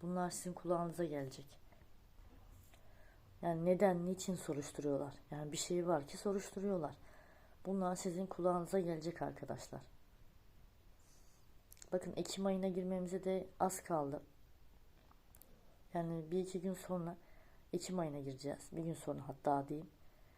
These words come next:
Ekim'in sonu, Kasım ayının başı gibi arkadaşlar. Siz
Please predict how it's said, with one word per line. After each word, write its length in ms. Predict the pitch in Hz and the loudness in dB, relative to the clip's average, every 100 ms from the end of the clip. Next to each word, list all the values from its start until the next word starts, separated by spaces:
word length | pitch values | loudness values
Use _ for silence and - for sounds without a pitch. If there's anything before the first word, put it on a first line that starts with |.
| - - - - | -20 -20 -20 -4
Ekim'in 360 | 185 185 202 202 | -4 0 0 2
sonu, 420 | 190 - 185 190 - | 2 0 2 0 -4
Kasım 360 | 165 - 185 | -8 -4 0
ayının 320 | 180 180 180 | 2 2 0
başı 240 | 165 165 180 | 0 -2 0
gibi 200 | 170 151 | 0 2
arkadaşlar. 680 | 151 151 156 151 - 170 165 - - - - - - - - - - - - - - | 0 0 -2 -2 -4 -8 -8 -14 -20 -20 -20 -20 -20 -20 -20 -20 -20 -20 -18 -18 -16
Siz 540 | - - 196 190 185 | -6 -2 2 2 0